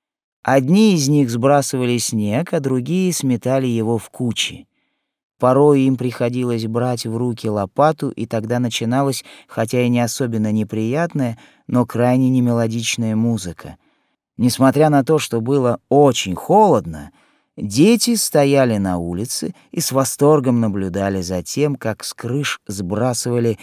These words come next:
целые снежные лавины, которые, падая на землю,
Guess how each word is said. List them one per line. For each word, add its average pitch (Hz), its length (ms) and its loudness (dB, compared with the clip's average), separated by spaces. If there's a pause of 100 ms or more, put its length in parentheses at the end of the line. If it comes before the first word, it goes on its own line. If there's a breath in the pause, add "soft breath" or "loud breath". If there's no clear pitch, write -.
(180 loud breath)
целые 160 480 4
снежные 139 640 2
лавины, 113 760 0 (260 loud breath)
которые, 113 500 0
падая 101 420 0
на 98 160 0
землю, 139 480 -2